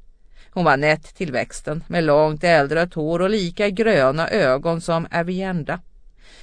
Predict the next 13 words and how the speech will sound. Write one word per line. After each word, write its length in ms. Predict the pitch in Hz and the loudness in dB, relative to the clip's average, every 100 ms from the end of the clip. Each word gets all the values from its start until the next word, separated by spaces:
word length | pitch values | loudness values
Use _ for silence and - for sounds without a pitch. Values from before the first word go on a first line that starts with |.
| - | -4
Och 100 | 214 | 0
liksom 420 | 226 226 - 220 | 2 0 -2 -2
Marill, 520 | 220 226 240 151 147 185 | 0 0 0 -4 -6 -10
den 260 | - 185 190 | -4 -2 0
andra 440 | 233 214 214 254 185 | 0 0 0 -2 0
damonen 680 | 147 123 127 139 135 139 | 0 -2 -2 -4 -4 -4
från 200 | - 156 | -6 -6
Shornshan 720 | 151 139 113 147 - 147 151 | -6 -6 -6 -6 -6 -4 -4
som 140 | 156 156 | -4 -2
var 120 | 160 | -2
kvar 380 | - 131 139 156 | 0 0 0 -2
i 60 | |
palatset, 760 | - 185 135 - - 185 - | -4 -4 -4 -6 -8 -8 -10